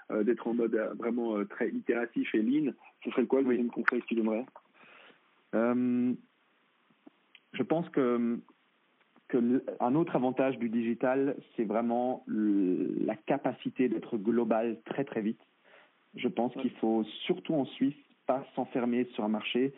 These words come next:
Speaker 2: Euh, le marché suisse est très, très intéressant, euh, surtout au niveau B two B, parce qu'il y a beaucoup de headquarters, I M E A qui sont ici en Suisse, mais ça n'empêche
Speaker 1: Ouais.
Speaker 2: que c'est un, un marché très niche. Et l'avantage, et je dis toujours, c'est un peu la bénédiction et la malédiction de la Suisse,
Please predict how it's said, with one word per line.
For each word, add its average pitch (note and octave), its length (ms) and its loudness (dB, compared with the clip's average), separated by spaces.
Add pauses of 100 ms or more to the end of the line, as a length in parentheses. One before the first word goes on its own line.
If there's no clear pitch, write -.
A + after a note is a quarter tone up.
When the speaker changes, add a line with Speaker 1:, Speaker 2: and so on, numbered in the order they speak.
(420)
Speaker 2:
Euh, - 100 0
le - 640 0
marché C3 340 2
suisse - 280 -4
est - 180 -4
très, D#3+ 200 -2
très A2+ 180 -2
intéressant, G#2 560 -4 (100)
euh, G#2 100 -4
surtout - 280 -2
au C3+ 60 4
niveau A2+ 180 4
B G#2+ 160 4
two A#2+ 100 0
B, C#3+ 200 4
parce E3+ 120 -4
qu'il G2+ 100 -2
y G2 40 0
a - 20 2
beaucoup A2 140 -2
de - 80 2
headquarters, A2 580 -2
I G2+ 120 2
M G#2+ 180 2
E G#2+ 140 2
A G#2+ 40 -2
qui - 120 -20
sont F#2+ 180 -6
ici G2 180 -4
en G2 100 -4
Suisse, D3+ 220 -2 (420)
mais A#2 80 0
ça A#2 100 0
n'empêche A#2 280 0
Speaker 1:
Ouais. C#3+ 100 -4
Speaker 2:
que - 60 -4
c'est - 80 -4
un, G#2+ 280 0
un G2 180 -2
marché G#2+ 380 -2
très - 260 -4
niche. A2 300 -4 (480)
Et F3+ 80 6
l'avantage, C#3+ 500 2
et B2 60 0
je A2 60 -4
dis A2+ 100 0
toujours, C#3+ 260 0
c'est B2+ 80 0
un A2 60 2
peu - 100 0
la G#2+ 80 2
bénédiction B2+ 540 0
et A#2+ 40 2
la A2+ 80 2
malédiction A#2 500 0
de G2+ 60 -2
la G2 100 0
Suisse, D3+ 260 -8